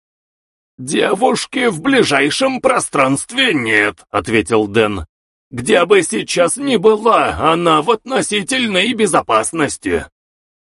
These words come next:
Майк скрипнул зубами, но не проронил ни слова.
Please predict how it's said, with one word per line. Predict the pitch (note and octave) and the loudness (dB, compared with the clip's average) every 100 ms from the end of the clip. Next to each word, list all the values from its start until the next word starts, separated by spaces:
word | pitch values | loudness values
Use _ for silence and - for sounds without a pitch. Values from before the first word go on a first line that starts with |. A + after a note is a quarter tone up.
| _ _ _ _ - | _ _ _ _ -8
Майк | G2+ C3 C3 A#2 | 0 2 0 -4
скрипнул | - - F3+ D3+ B2 A#2+ G#2 | -10 -6 -4 -2 0 0 2
зубами, | C3+ B2 A#2 A#2 A#2 F2 | 2 4 2 2 -2 -2
но | B2 G3+ | -2 -2
не | G3+ | -2
проронил | G3 G#3+ G#3 G#3 F3+ F3 F3 | 0 2 2 2 2 0 0
ни | G3 | -2
слова. | - A2 - G2+ F2 | -2 -2 -2 0 -2